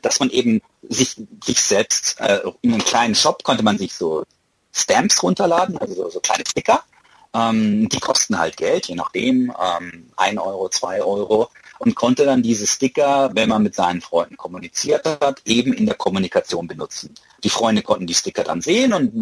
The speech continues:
wenn sie die interessant fanden, drücken sie einfach drauf und dann können sie sich die auch aus dem Shop kaufen. Und das war ein super interessantes Modell, äh, die Personalisierung über die Sticker, aber auch, dass man ähnlich wie, wie, wie es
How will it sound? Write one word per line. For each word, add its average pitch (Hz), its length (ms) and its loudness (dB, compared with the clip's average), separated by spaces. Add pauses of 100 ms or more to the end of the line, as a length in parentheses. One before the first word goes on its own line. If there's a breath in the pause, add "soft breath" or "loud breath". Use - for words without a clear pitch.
(120)
wenn 104 120 -2
sie - 120 -8
die - 100 -18
interessant - 400 -4
fanden, - 180 2
drücken 117 220 0
sie - 180 -4
einfach - 220 -4
drauf 135 380 2
und - 20 -2
dann 117 160 -2
können 104 240 -2
sie 95 80 -8
sich - 160 -14
die - 160 -4
auch - 160 4
aus - 160 -4
dem - 80 -6
Shop - 300 -2
kaufen. - 340 -6 (460 loud breath)
Und 117 160 2
das 135 180 2
war 127 180 4
ein 98 280 2
super 156 260 2
interessantes 135 580 -2
Modell, 120 460 0 (560)
äh, 107 160 0
die 113 80 0
Personalisierung 117 720 0
über 123 120 -2
die 139 100 -6
Sticker, - 480 0
aber 113 180 2
auch, 127 120 0
dass - 180 -2
man 131 280 2 (540 soft breath)
ähnlich 156 380 0
wie, 127 240 2
wie, 107 240 0
wie 110 80 2
es - 180 0